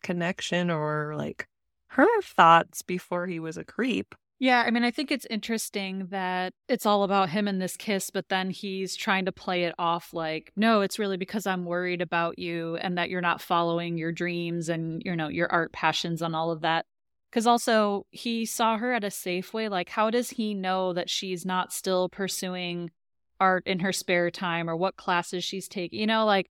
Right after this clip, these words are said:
Speaker 1: Yeah.
Speaker 2: I don't know how he know-, like, he thinks he knows her life, and he saw her in a Safeway picking up a turkey.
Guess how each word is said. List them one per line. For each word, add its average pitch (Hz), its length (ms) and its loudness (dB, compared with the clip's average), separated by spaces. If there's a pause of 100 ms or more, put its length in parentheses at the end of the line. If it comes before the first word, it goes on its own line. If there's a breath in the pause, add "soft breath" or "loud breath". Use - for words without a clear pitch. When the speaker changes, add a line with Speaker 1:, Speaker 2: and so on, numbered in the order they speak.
Speaker 1:
Yeah. 190 280 10
Speaker 2:
I 139 40 6
don't 226 80 2
know 220 140 4
how 190 180 4
he 190 160 -4
know-, 180 280 -4
like, 175 180 -2
he 247 160 4
thinks 277 240 2
he 277 100 6
knows 208 280 6
her 190 160 2
life, 170 560 0
and 175 360 -4
he - 180 -10
saw 196 200 2
her 190 140 4
in 165 80 -2
a 165 40 -6
Safeway 170 640 -2
picking 170 320 -8
up - 80 -10
a 160 60 -10
turkey. - 280 -8